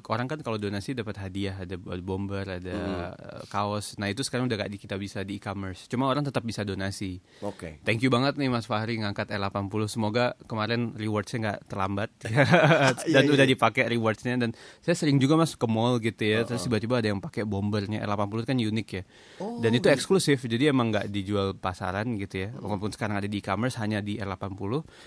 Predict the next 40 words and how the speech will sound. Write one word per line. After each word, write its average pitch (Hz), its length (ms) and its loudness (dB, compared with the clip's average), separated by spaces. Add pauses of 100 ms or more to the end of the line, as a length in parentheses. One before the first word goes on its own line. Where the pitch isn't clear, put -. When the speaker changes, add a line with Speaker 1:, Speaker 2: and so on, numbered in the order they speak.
(220)
Speaker 1:
Jadi 123 360 0
kayak 117 320 2
kita 123 160 -2
kalau 131 160 4
lihat-lihatan 107 640 0
gitu, 110 320 -2
kalau 101 180 -4
sama-sama 98 400 -4
pakai 104 220 -10
R 104 100 -6
delapan 92 200 -8
puluh, 98 240 -6
kayak, 92 260 -6
Speaker 2:
Hmm. 101 80 -8
Speaker 1:
"Wah, 95 100 -4
ini 98 100 -6
sama-sama 95 360 -6
nasionalis 95 600 -2
lah," 104 160 -2
gitu. 101 200 0
<laughs> 123 180 2
Sama-sama 135 400 6
ngedukung 123 500 2
Pak 107 140 2
Habibie. 101 460 -4 (240)
Tapi 127 160 0
Speaker 2:
Ya. 190 60 6
Speaker 1:
emang 165 180 4
responnya 135 400 0
luar 131 180 2
biasa, 101 320 0
sembilan 123 400 0
miliar 123 380 0 (180)
lebih 113 280 -2
Speaker 2:
Itu - 100 -20
ya? - 80 -20 (100)
Speaker 1:
terkumpul. 123 480 2
Heeh, 113 220 -4
Speaker 2:
Berapa, 113 100 0
Speaker 1:
dari 110 120 4